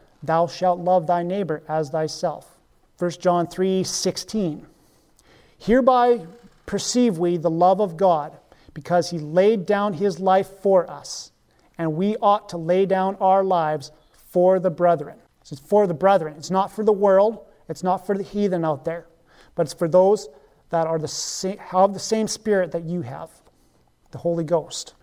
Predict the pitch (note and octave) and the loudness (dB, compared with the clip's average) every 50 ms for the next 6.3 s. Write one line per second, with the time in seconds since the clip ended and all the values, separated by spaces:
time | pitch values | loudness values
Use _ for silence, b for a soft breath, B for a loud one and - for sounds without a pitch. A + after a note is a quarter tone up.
0 | _ _ _ D#3 E3+ F3 D#3+ F3 G3 A#3 C#4+ F#3+ G3 F3+ G#3 A3 - - - - | _ _ _ -2 -2 0 2 2 4 4 4 4 2 2 0 -2 -4 -10 -14 -18
1 | _ _ _ _ - E3 E3 D#3+ - - G3+ G#3+ F#3+ D#3+ - - - _ _ - | _ _ _ _ -8 -6 -6 -4 0 2 2 2 2 0 -8 -16 -20 _ _ 0
2 | F3+ F#3 G3+ G3 G3 G3 G3 G3 G3 G#3 F#3 F#3+ F#3 F3+ F3 F3 F3 F3+ E3+ D#3 | 2 2 4 4 4 2 2 0 0 0 0 2 2 2 2 2 0 -2 -4 -2
3 | - A3 G#3 F3+ - - E3+ E3 E3 F3 G3 B3 B3+ F#3 F#3 F3 F3+ - - b | 0 2 2 2 0 -2 -6 -6 -4 -2 0 0 2 2 0 -2 -2 -4 -10 b
4 | b b b b b E3+ E3+ E3 F3+ G3 G#3 G3+ G3+ G3 F#3 F3 E3+ E3 E3 E3+ | b b b b b 0 2 4 4 4 4 4 2 2 2 2 0 0 -2 -2
5 | F3+ G3 A3+ A#3 A3+ A3+ - - F3 D#3+ D#3+ D3+ - - - - E3+ E3 D3+ C#3+ | 0 0 0 0 0 -2 -4 -6 -6 -6 -8 -8 -10 -10 -6 -2 -2 -2 -2 -4
6 | - - E3+ G#3+ G#3+ D#3+ | -8 -14 -16 -18 -18 -20